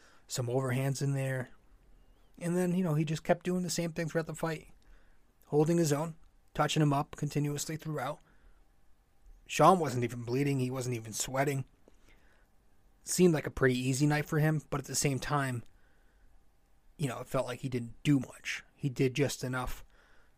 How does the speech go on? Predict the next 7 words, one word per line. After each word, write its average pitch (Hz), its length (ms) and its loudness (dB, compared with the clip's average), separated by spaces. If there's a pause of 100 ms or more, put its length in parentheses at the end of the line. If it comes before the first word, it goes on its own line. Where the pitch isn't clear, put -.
(260)
to - 80 -10
get 131 140 -4
the 135 60 -8
clear 123 280 -6
win. 113 240 -10 (640)
Um, 110 360 -16 (1500)
yeah. 208 200 10